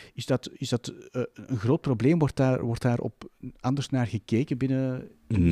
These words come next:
Speaker 1: muziekwereld?
Speaker 2: helemaal niet. Allee, wij zien wel, als wij bijvoorbeeld ergens afspreken, wij spreken vaak af aan, eh, de schietstand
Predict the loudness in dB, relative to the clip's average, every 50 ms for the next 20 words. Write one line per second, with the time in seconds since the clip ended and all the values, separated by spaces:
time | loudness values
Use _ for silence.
0 | 6 6 6 4 2 0 0 0 2 4 6 6 6 6 6 6 6 6 4 2
1 | 0 2 6 8 8 8 8 8 8 8 8 8 6 4 6 8 8 8 10 8
2 | 6 4 2 0 -2 -2 -2 2 2 2 2 2 0 0 2 2 2 2 2 2
3 | 2 2 0 0 0 -2 -4 2 4 4 4 6 6 4 6 6 8 8 6 6
4 | 6 6 6 4 4 4 4 2 2 2 2 0 2 2 2 2 0 -2 -2 -4
5 | -8 -4 -2 0 2 4 4 6 6 6 6 6 6 6 6 4 4 2 2 0
6 | 0 -2 0 0 0 0 0 -2 -2 -4 -4 -8 -10